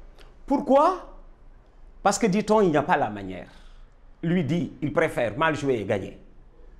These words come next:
On dit que le Sénégal a mieux joué à la finale.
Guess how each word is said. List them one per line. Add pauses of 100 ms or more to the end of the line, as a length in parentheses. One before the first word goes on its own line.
(440)
On
dit
que
le
Sénégal
a
mieux
joué
à
la
finale.